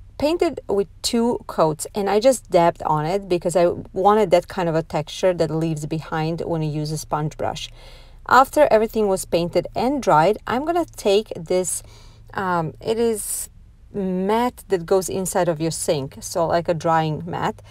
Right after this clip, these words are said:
and I am going to go ahead and, uh, wrap it around my cylinder container and measure how much I need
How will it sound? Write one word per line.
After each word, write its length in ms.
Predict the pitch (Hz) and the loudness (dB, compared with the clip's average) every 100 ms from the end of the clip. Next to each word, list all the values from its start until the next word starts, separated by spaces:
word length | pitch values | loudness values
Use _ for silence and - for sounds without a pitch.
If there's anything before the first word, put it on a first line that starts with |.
| - - - - | -20 -20 -20 -6
and 120 | 226 - | -4 0
I 140 | 220 | 2
am 180 | 277 233 | 2 0
going 320 | 220 214 214 | 2 2 0
to 140 | - | -4
go 200 | 185 190 214 | 2 4 4
ahead 340 | - 214 208 - | 2 0 0 -6
and, 400 | 190 180 175 170 - | -8 -4 -4 -4 -4
uh, 260 | 175 160 156 | -2 -2 2
wrap 240 | 190 233 | 2 4
it 100 | 294 | 0
around 440 | - 214 202 202 196 | 0 0 2 2 0
my 200 | 180 175 | 0 -2
cylinder 680 | - 196 170 175 165 160 160 _ - | -4 -2 0 0 -2 -2 -4 _ -20
container 520 | - 175 208 214 254 262 - - - - | -10 -6 -2 2 2 0 -10 -20 -20 -4
and 220 | 233 226 | 0 2
measure 380 | 202 202 220 220 | 4 4 4 2
how 200 | - 196 | 2 -2
much 220 | 190 190 - | 0 -2 -4
I 100 | 185 | -4
need 400 | 175 170 175 | -2 -2 -4